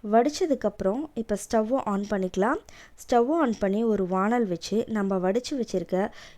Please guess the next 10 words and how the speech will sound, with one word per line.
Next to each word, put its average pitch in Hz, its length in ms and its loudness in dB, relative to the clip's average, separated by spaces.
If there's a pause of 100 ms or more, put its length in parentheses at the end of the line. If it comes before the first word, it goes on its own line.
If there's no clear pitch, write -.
(140)
இந்த 202 180 0 (300)
பாசிப்பருப்பை 202 760 -2
சேர்த்து 185 380 -2 (380)
ட்ரை 190 180 2 (160)
ரோஸ்ட் 214 280 -4 (100)
பண்ணி 190 200 -2
எடுத்துக்கோங்க. 175 480 -6 (500)
நல்லா 214 300 4 (120)
வறுக்கணும். 190 520 -2 (200)
கலர் 233 300 0